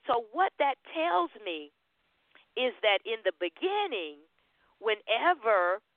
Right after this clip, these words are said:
they were filling out this survey, and it, it, it was done in December as they were preparing for, uh, the new year coming in January,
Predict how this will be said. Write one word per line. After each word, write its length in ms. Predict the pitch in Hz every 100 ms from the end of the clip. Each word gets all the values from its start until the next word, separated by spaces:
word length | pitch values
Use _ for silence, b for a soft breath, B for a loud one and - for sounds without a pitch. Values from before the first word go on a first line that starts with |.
| _ _
they 140 | 208 208
were 160 | 175 175
filling 280 | 190 247 277
out 160 | 302 -
this 160 | 320 -
survey, 480 | 320 349 196 180 175
and 80 | 180
it, 140 | 180 _
it, 120 | 190 -
it 160 | - 185
was 100 | 190 -
done 220 | 240 269
in 80 | 196 170
December 540 | 170 - 254 185 156
as 80 | 156
they 120 | 165 170
were 100 | -
preparing 560 | 196 226 220 185 160 156 b b _
for, 320 | 185 175 165 -
uh, 260 | 156 147 147
the 100 | 170
new 140 | 202 196
year 240 | 214 190
coming 340 | - 185 175 170
in 160 | 165 160 -
January, 680 | 247 294 196 165 151 151